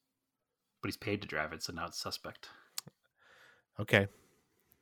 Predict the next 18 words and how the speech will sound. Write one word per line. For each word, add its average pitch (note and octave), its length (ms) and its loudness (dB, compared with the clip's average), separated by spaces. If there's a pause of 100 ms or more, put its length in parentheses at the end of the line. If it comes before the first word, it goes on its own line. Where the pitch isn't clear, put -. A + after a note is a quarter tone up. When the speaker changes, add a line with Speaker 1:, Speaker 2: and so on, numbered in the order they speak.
(200)
Speaker 2:
I G#2 60 -2
guess. A#2 180 2
Speaker 1:
Listen, B2 280 8
bring B2 160 12
back B2 120 12
the C3+ 60 4
crab. G2 300 6 (180)
All G2+ 220 8
I G#2+ 80 10
want, A2 320 8 (120)
all F#2+ 140 2
I G2 60 2
want G2+ 160 0
is G2+ 80 -2
the G#2 60 -10
crab. F2 260 -6 (340)
I - 80 -8
pinch. - 480 -6